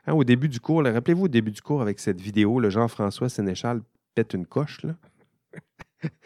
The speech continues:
Gageons, vous pensiez que c'est moi qui allais vous faire la morale. Ben, ce que je vous dis, moi, que c'est le contraire. C'est vous qui me faites la morale. C'est peut-être la, la citation la plus, la plus choquante de ce cours d'éthique. Vous pensiez que ça allait être un prof qui allait vous faire la morale ?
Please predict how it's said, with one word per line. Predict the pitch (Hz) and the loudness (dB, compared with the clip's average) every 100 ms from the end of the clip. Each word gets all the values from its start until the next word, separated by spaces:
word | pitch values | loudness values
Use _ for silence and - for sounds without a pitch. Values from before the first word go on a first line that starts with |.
| - - - - - | -20 -20 -20 -20 -4
Gageons, | 151 160 151 180 | 4 6 8 6
vous | 127 | 4
pensiez | - 113 107 147 160 | 6 6 6 4 4
que | 165 104 | 4 2
c'est | - 104 | 2 2
moi | 101 156 202 | 4 4 4
qui | - - 101 | -2 -2 0
allais | 98 104 | 2 4
vous | 101 | 2
faire | 92 - 107 | 0 0 2
la | 98 | 2
morale. | 92 90 87 80 - _ _ _ - - - _ _ | -2 -4 -6 -12 -16 _ _ _ -20 -20 -20 _ _
Ben, | 85 | -8
ce | 85 | -6
que | 120 | -4
je | 95 | -4
vous | 95 | -4
dis, | 85 90 123 | -8 -6 -4
moi, | 110 107 | -4 -6
que | - | -8
c'est | - 92 87 | -10 -6 -6
le | 80 78 | -6 -10
contraire. | 78 - 92 - 80 71 _ _ _ _ _ _ _ _ _ _ - | -8 -6 -6 -6 -14 -16 _ _ _ _ _ _ _ _ _ _ -6
C'est | - 131 | 4 4
vous | 120 143 151 | 4 2 0
qui | - | -4
me | 87 | -8
faites | - 101 - | -6 -8 -8
la | 87 | -10
morale. | 87 82 78 _ _ _ _ _ _ _ _ _ | -10 -10 -12 _ _ _ _ _ _ _ _ _
C'est | - | -18
peut-être | - - 135 | -12 -8 -6
la, | 101 95 - - | -6 -6 -12 -8
la | 98 | -6
citation | 92 - 101 - - 127 | -6 -8 -8 -6 -4 -4
la | 98 | -4
plus, | 90 - 98 92 _ - - _ - | -8 -8 -6 -8 _ -20 -20 _ -10
la | 98 | -10
plus | - - | -10 -6
choquante | - 135 - 131 127 113 - | 0 2 2 0 0 -6 -8
de | 92 92 | -4 -4
ce | - | -4
cours | 98 110 107 | -4 -2 -2
d'éthique. | 98 - - _ - | -4 -8 -20 _ -20
Vous | _ - | _ -6
pensiez | 101 - - | -6 -6 -8
que | |
ça | - | -6
allait | 95 | -4
être | 95 - | -4 -4
un | 90 | -6
prof | - 113 - | -6 -6 -6
qui | 92 | -6
allait | 92 | -6
vous | |
faire | 180 - | -6 -4
la | 104 | -4
morale ? | 92 92 123 151 | -4 -6 -6 -6